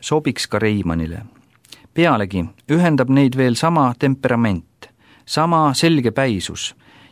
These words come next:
järelejätmatu visadus ja järjekindlus, ajalooline meel, sama taktiline osavus, nii et tekib mulje Reimannist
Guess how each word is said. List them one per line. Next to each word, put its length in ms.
järelejätmatu 960
visadus 640
ja 160
järjekindlus, 1000
ajalooline 680
meel, 420
sama 640
taktiline 560
osavus, 680
nii 180
et 140
tekib 320
mulje 320
Reimannist 720